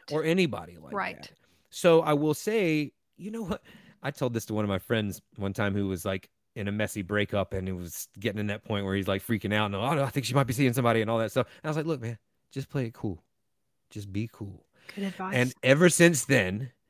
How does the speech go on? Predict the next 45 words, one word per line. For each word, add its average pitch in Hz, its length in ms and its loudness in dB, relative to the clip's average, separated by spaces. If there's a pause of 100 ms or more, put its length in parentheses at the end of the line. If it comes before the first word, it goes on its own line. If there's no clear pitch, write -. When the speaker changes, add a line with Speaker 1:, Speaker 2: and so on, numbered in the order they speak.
(220)
Speaker 1:
I've 123 160 2
thought 160 220 8
about 123 240 4
those 147 260 6
two 175 260 2
words 147 540 4 (100)
can 131 260 -4
be 135 100 2
applied 123 680 2 (180)
to 120 220 0 (300)
anything 131 840 4
in 90 120 -6
life 90 380 -8
when 113 320 -2
you, 107 240 4
Speaker 2:
Preach. - 80 -20
Speaker 1:
when 117 120 0
you 107 60 2
approach 117 360 2
it 107 140 -4
to, 117 300 2
to - 180 -4
be 123 240 2
more 117 220 2
effective. 98 440 -4 (380)
At - 60 -20
the 117 120 -8
end 151 100 -2
of 170 80 2
the 170 80 2
day, 98 500 6
just - 300 -12
be 156 180 -6
cool, - 400 -10 (280)
Speaker 2:
Yep. 131 140 -4
Speaker 1:
right? 175 200 -4 (440)
So 175 500 6
Speaker 2:
Mm-hmm. - 100 -20
Speaker 1:
the 139 120 0
same 214 180 2
thing 202 140 2
with 175 100 0
Stephen 170 200 0
Pressfield 175 380 2
is 143 100 -4